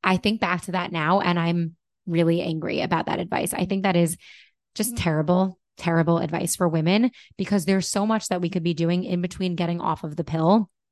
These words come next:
and trying to improve our egg quality and improve our fertility, including things like this, just replenishing the nutrients that are not being absorbed when you're on the pill is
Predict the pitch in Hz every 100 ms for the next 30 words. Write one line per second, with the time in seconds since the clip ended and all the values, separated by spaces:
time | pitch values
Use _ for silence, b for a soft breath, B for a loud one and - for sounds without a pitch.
0 | _ _ _ 196 185 - 175 180 202 202
1 | - 175 170 - - 180 - 180 180 180
2 | 160 185 175 185 190 170 - 175 170 165
3 | 175 - 180 190 220 240 B B B -
4 | 190 - 202 202 202 185 208 202 160 -
5 | - 175 - b b b b _ - 185
6 | 190 196 190 220 190 180 185 190 190 175
7 | - 180 175 - _ - 170 175 180 -
8 | 180 175 147 170 165 170 165 175 160 -
9 | 165 180 208 196 160